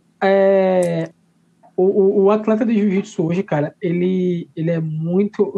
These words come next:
ele é muito reconhecido. Os brasileiros em si, eles têm uma notoriedade muito grande, entendeu? Tem uma grande influência mundial. Não é à toa que o Bra-, no Brasil hoje a gente tá muito carente de professores aqui, porque a maioria dos professores de, de,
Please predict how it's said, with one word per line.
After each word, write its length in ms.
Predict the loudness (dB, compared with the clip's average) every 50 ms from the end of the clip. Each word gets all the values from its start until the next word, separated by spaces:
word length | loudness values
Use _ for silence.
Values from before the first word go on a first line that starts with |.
| -4 -2 -2
ele 120 | -2 -2
é 60 | 0
muito 280 | 0 -2 -4 -4 -2 -2
reconhecido. 640 | -2 -2 -2 -2 -4 -4 -4 -4 -6 -6 -6 -4 -2
Os 120 | -2 0
brasileiros 520 | 2 2 2 2 4 2 2 2 2 0 0
em 120 | -2 -2
si, 520 | -4 -8 -6 -4 -2 0 0 0 -2 -4 _ _ _ _ _ _ _ _ _ _ _ _ _ _ _ -6
eles 240 | -4 -4 -4 -4
têm 120 | -4 -2 -2
uma 60 | 0
notoriedade 540 | 0 0 0 0 0 2 2 2 2 2 0
muito 400 | 0 2 2 2 0 0 0 0
grande, 280 | 0 2 0 0 -2
entendeu? 320 | -2 -4 -2 -2 -2 -2 -2
Tem 160 | -4 -4 -2
uma 160 | 0 0 0
grande 260 | 0 0 0 0 0
influência 380 | -2 -2 0 0 0 0 -2 -4
mundial. 320 | -4 -2 -2 0 0 0
Não 120 | 0 2 0
é 40 | 0
à 20 |
toa 260 | 0 2 2 0 2 0
que 280 | 0 0 2 0 0 -2 -10 _ _ _ _ _ -6
o 80 | -4 0
Bra-, 180 | 0 2 2
no 100 | 2 2
Brasil 420 | 4 4 2 2 2 2 0 0 2
hoje 220 | 2 2 2 0
a 40 | 0
gente 180 | -2 -2 -2 -2
tá 100 | -2 0
muito 320 | 0 0 0 0 -2 -2
carente 280 | -2 0 0 0 0 -2
de 60 | -4 -2
professores 580 | -2 -4 -4 -4 -6 -6 -4 -4 -2 0 0
aqui, 340 | -2 -2 -2 -2 -4 -4 -4 -6 _ _ _ -10
porque 340 | -10 -8 -6 -4 -4 -4 -4
a 100 | -4 -4
maioria 460 | -2 0 0 2 2 2 2 2 0 0
dos 240 | 0 0 -4 -4
professores 800 | -6 -8 -6 -6 -6 -4 -4 -2 -2 -2 -2 -4 -6 -10 _ _ _ _ _ _ _ _ _ _ _ -6
de, 240 | -4 -2 -2 -2
de, 260 | -2 -2 -4 -4 -4